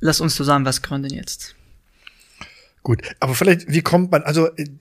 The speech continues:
Speaker 2: wir müssen ja ein bisschen ausholen. Nicht
Speaker 1: Mhm.
Speaker 2: jeder weiß, was, ähm, Room Staging bedeutet. Ähm, in Amerika kannst du eigentlich keine Wohnung anmieten, die nicht irgendwie möbliert ist. Entweder
Speaker 1: Richtig.
Speaker 2: sind die möbliert oder die werden ausgestattet entsprechend, ähm,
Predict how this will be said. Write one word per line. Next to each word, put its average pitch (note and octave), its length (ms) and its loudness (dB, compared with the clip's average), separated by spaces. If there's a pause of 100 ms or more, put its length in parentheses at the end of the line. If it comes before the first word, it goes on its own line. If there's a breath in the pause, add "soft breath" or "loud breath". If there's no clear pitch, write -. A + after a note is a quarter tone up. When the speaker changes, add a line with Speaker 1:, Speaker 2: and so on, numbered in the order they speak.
(580)
Speaker 2:
wir D3 240 -4
müssen E3+ 200 2
ja E3+ 60 6
ein D#3 60 2
bisschen - 180 -4
ausholen. B2 420 0
Nicht D3 160 0
Speaker 1:
Mhm. F3 80 0
Speaker 2:
jeder F3+ 260 6 (240)
weiß, C3 640 4
was, - 400 2
ähm, A#2+ 400 4 (360 loud breath)
Room D#3+ 320 8
Staging D#3 640 4
bedeutet. F#3 800 4 (100)
Ähm, C#3+ 340 2 (760 loud breath)
in D3+ 120 2
Amerika F3 800 4 (460)
kannst D#3 300 0
du F3+ 40 4
eigentlich C#3+ 200 4
keine D#3 340 2
Wohnung E3+ 280 0
anmieten, D#3+ 500 0
die C#3+ 100 2
nicht C#3+ 160 -2
irgendwie C#3+ 260 -2
möbliert C3 480 -2
ist. E3 200 2
Entweder D3 300 0
Speaker 1:
Richtig. B2+ 60 2
Speaker 2:
sind E3 180 2
die E3+ 40 -4
möbliert D#3 560 4
oder F3 340 4 (340 loud breath)
die D#3 100 -2
werden D#3+ 160 4
ausgestattet C#3 720 -2
entsprechend, C3+ 880 0
ähm, B2+ 320 -8